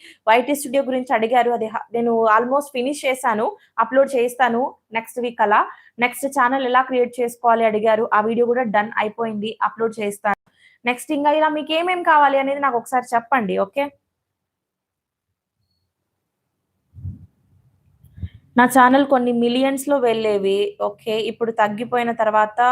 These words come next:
తగ్గిపోతుంది, పబ్లిక్ వాచ్ అవర్స్ కూడా తగ్గిపోతుంది. మీ ఛానల్ పెట్టి వన్ ఇయర్ దాటిపోయిందా దుర్గా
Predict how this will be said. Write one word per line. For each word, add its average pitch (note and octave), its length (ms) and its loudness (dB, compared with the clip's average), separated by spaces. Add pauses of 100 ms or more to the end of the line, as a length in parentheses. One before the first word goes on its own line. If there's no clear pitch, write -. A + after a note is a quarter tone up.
(200)
తగ్గిపోతుంది, G#3 800 -6 (120)
పబ్లిక్ G#3+ 380 -6
వాచ్ G#3+ 220 -2
అవర్స్ G3+ 240 -6
కూడా A3 200 -2
తగ్గిపోతుంది. F#3+ 720 -12 (960)
మీ C4 80 6
ఛానల్ D#4 380 6
పెట్టి E4 260 2
వన్ C4+ 240 2
ఇయర్ D#4 180 0
దాటిపోయిందా C4 640 2
దుర్గా G#3+ 380 2